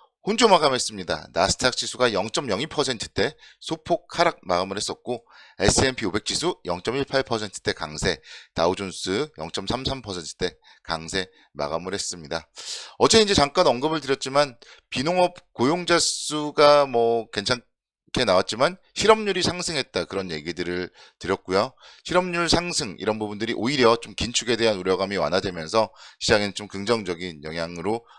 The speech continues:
어, 작용을 했습니다. 반면에 이제 클리블랜드 연은 총재가, 어, 매파적인 발언을 했었고, 또 국제유가가 최고치를 기록하는 모습들도 이제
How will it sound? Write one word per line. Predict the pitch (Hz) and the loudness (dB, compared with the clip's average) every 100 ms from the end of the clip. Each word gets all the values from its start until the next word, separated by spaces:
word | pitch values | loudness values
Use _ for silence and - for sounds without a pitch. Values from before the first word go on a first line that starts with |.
| _ | _
어, | 82 | -6
작용을 | 85 85 107 | -6 -4 -6
했습니다. | 107 87 85 82 _ - - - - | -6 -4 -4 -4 _ -20 -20 -20 2
반면에 | 120 185 226 214 | 4 8 8 8
이제 | 180 160 | 6 0
클리블랜드 | - 247 254 269 262 254 247 240 233 233 220 214 156 135 | 2 0 4 2 2 0 0 0 0 4 4 4 2 4
연은 | 107 107 175 185 | 2 2 0 -4
총재가, | 160 156 135 123 151 127 - - - - _ | -6 -4 -2 4 4 4 -4 -14 -12 -14 _
어, | 90 | 4
매파적인 | 95 120 190 202 180 165 165 156 | 4 6 4 6 4 0 -4 2
발언을 | 104 95 101 107 107 | 4 4 2 0 -2
했었고, | 123 - 98 - 110 87 | -2 -2 -6 -2 -4 -4
또 | - 113 92 - - _ | -4 -4 -6 -14 -20 _
국제유가가 | 113 - - 202 214 208 - - 180 156 190 196 | -16 -16 2 8 8 6 -6 4 6 8 8 8
최고치를 | - 202 - 185 160 | 6 4 2 -2 -2
기록하는 | 135 131 147 131 | -2 0 0 0
모습들도 | 123 101 - _ - 120 113 95 95 92 | -4 -8 -10 _ -4 -2 0 -2 -4 -4
이제 | 85 | -6